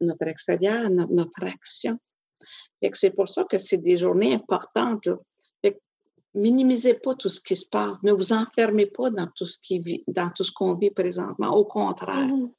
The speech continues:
Speaker 1: prenez, prenez racine en vous. Prenez racine sur cette terre.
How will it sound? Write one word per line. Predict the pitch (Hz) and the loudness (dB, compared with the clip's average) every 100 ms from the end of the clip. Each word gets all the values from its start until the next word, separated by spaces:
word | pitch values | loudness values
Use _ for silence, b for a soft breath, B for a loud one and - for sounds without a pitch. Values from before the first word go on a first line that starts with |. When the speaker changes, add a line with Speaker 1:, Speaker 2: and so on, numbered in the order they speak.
| B B B B - _ _ | B B B B -20 _ _
Speaker 1:
prenez, | - 226 233 254 - | 2 4 6 4 0
prenez | - 294 226 233 | 0 4 6 6
racine | 208 208 214 - 226 220 208 | 4 0 -2 0 0 2 2
en | 180 | -2
vous. | 170 180 202 - _ _ b _ _ | -2 -4 -8 -12 _ _ b _ _
Prenez | - 202 196 180 | -2 2 4 4
racine | 170 175 202 - 226 214 | 2 0 0 2 2 2
sur | - - | -2 -4
cette | - - _ | -4 -4 _
terre. | 185 185 - | -6 -6 -10